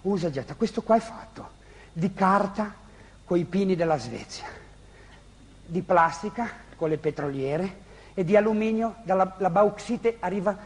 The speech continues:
dal, dalla, dall'Australia. Per fare questo, petroliere dal Golfo Persico,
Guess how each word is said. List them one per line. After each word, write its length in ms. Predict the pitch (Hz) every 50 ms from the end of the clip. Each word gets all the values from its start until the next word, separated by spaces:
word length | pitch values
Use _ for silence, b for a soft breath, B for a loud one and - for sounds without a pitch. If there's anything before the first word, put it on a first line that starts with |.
| B B B B
dal, 260 | B 160 208 202 180 -
dalla, 300 | 180 180 175 175 170 175
dall'Australia. 760 | 160 196 202 214 214 - - - 147 117 110 123 127 - - - - - - - - - - - - - B B B B B
Per 180 | - 226 208
fare 260 | - - 208 208 190 -
questo, 420 | - 175 180 190 180 - - 247
petroliere 680 | 233 - 233 202 190 196 202 190 185 190 190 180 170 165
dal 160 | 170 175 175
Golfo 300 | 165 170 160 - - 139
Persico, 600 | - 180 190 202 202 - - - 233 - - 233